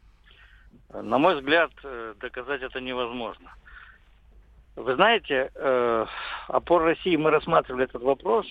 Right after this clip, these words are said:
на, э, наших мероприятиях, и мы выступаем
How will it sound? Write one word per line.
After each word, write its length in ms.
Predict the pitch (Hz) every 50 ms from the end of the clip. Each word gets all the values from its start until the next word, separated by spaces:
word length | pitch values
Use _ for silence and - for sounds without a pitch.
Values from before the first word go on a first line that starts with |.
| -
на, 440 | - 127 120 120 117 113 113 110 104 - - - -
э, 300 | - 113 110 104 98 95 101
наших 340 | 113 123 123 - - - -
мероприятиях, 840 | 120 123 120 123 117 - 131 143 160 185 196 185 - 131 110 101 - - - - - - _ _
и 440 | - 110 110 113 110 110 110 107 104 104
мы 140 | 127 151
выступаем 800 | 156 147 - - - 135 120 - 139 143 143 135 135 131 120 107